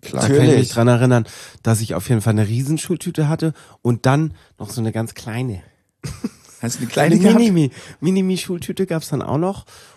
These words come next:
Speaker 2: Und ich weiß, dass mein Papa denselben Pulli anhatte, wie ich ihn hatte. Also in denselben St-, Farbstrukturen, weil ich das von einem Foto kenne. Aber mehr
Speaker 1: Ah.
Speaker 2: weiß ich tatsächlich auch nicht. Ich weiß nur, dass es natürlich in der Vesperlo-Schule war.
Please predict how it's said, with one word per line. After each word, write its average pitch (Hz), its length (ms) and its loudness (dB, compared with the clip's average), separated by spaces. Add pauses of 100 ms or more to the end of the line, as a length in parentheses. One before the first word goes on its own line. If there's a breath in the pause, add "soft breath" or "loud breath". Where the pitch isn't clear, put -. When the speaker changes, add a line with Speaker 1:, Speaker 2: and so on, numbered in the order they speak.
(160 loud breath)
Speaker 2:
Und 135 140 0
ich 139 120 -6
weiß, 139 140 2
dass - 200 -6
mein 135 120 2
Papa - 260 -2
denselben 135 460 4
Pulli 156 320 2
anhatte, 131 540 2 (240)
wie 120 160 2
ich 156 200 0
ihn 123 200 2
hatte. 123 340 2 (560 loud breath)
Also 101 360 2
in 98 160 0
denselben 104 440 2
St-, - 220 -10
Farbstrukturen, - 880 -4
weil 120 120 2
ich - 160 -8
das 110 160 -8
von - 180 -6
einem 123 160 -4
Foto - 320 -6
kenne. 80 400 -4 (520 loud breath)
Aber 92 200 -4
mehr 98 280 4
Speaker 1:
Ah. - 60 2
Speaker 2:
weiß 143 160 0
ich 147 120 -6
tatsächlich 139 480 -6 (180)
auch 120 320 -2
nicht. 175 160 0
Ich - 80 -4
weiß 123 160 2
nur, 139 100 4
dass 113 140 4
es - 60 -8
natürlich 107 340 -2
in 90 60 -4
der 90 140 -2
Vesperlo-Schule 139 840 0
war. 165 280 -2